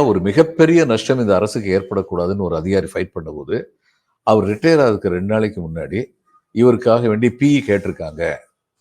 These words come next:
preliminary என்கொயரி கேட்டிருக்காங்கன்னு பத்திரிகையில் வந்து செய்தி கசிய விடப்பட்டது. மூணு வருஷம் அவர் கஷ்டப்பட்டார். கடைசியில ராம் ஜேத்மலானி, இவரை யாருன்னே தெரியாத ராம் ஜேத்மலானி,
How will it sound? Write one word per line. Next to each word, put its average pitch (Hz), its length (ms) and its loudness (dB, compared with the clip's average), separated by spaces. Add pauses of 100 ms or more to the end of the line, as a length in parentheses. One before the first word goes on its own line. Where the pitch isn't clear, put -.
preliminary 135 280 2
என்கொயரி 90 340 -4
கேட்டிருக்காங்கன்னு 92 500 -4
பத்திரிகையில் 107 460 0
வந்து 107 100 -2
செய்தி 104 260 0
கசிய 101 300 -4
விடப்பட்டது. - 460 -6 (1200)
மூணு 143 320 2
வருஷம் 131 300 -2
அவர் 92 120 -4
கஷ்டப்பட்டார். - 540 -10 (1300)
கடைசியில 107 380 2
ராம் 123 280 2
ஜேத்மலானி, 90 640 2 (680)
இவரை 101 320 6
யாருன்னே 139 400 6
தெரியாத 113 380 4
ராம் 98 240 0
ஜேத்மலானி, 90 500 -4